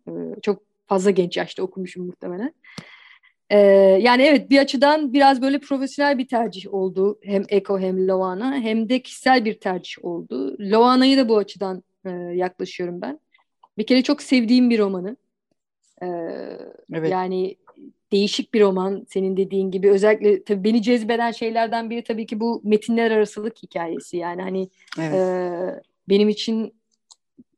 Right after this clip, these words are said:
Speaker 1: e, ş-, şöyle bir yerden başlıyor. İşte bu, e, April is the Cruelest Month'la başlar. Bu arada ben sanırım şunu tekrar eklemeliyim her programda olduğu gibi.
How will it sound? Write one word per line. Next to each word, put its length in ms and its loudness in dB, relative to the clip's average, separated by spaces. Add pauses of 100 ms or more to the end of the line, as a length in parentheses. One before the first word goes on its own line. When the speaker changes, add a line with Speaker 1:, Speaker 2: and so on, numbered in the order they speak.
(140)
Speaker 1:
e, 120 -12 (340)
ş-, 320 -18
şöyle 380 2
bir 60 0
yerden 420 2
başlıyor. 300 -4
İşte 220 -8
bu, 240 -4 (140)
e, 760 -4
April 220 -2
is 80 -8
the 160 -6
Cruelest 340 -2
Month'la 440 -4
başlar. 460 -8
Bu 80 4
arada 200 2
ben 160 2 (260)
sanırım 460 0
şunu 160 -4
tekrar 340 0
eklemeliyim 540 0
her 180 -2
programda 600 -4
olduğu 300 -6
gibi. 300 -4